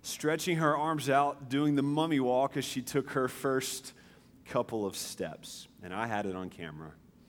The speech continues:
You know, the reason that we want to get these moments on camera is because they're milestones. They're developmental milestones in the lives of our children. Learning how to ride a bike or learning how to walk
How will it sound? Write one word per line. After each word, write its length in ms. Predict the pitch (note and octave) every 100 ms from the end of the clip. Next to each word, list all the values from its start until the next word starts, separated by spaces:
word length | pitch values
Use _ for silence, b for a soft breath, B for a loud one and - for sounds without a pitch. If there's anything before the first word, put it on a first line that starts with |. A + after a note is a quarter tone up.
| B B B B B B B B
You 60 | D#3+
know, 80 | F3
the 80 |
reason 420 | E3+ G#3+ C#4+ G#3+ G3
that 140 | E3
we 140 | D#3+ F3+
want 240 | F3+ E3
to 100 | D#3
get 200 | C3+ E3
these 200 | D#3+ C3+
moments 400 | C#3 D3+ C#3 -
on 140 | A2+
camera 420 | G2+ C#3 C3 F2 F2+
is 140 | B2
because 280 | D#3 F#3 D3
they're 140 | F#3+
milestones. 1300 | F#3 F#3+ G#3 G#3 F3+ - G#2+ E2 D2 C#2+ - - - - B B B
They're 140 | E3
developmental 880 | D#3+ D#3+ F3 G#3+ A#3 F#3+ F#3+ - E3+
milestones 1120 | D3 D3 D3+ D#3+ D3+ - - B2 A2+ A2+ A2+ C3
in 140 | C3
the 100 | B2+
lives 560 | C3 C#3+ B2 A#2 A2+ - B B B
of 140 | B2 C3
our 140 | D#3
children. 540 | D#3 - A#3 G#3 C3 C3
Learning 240 | D#3+ G3
how 180 | F3+ F3+
to 80 | F3
ride 240 | D#3 D#3+
a 60 | D3
bike 460 | F3+ E3 C3+ G#2+
or 80 | A#2
learning 340 | A#2+ D3 D#3
how 220 | D3 C#3 C3
to 180 | -
walk 600 | C3+ B2 D3 C#3+ A2+ -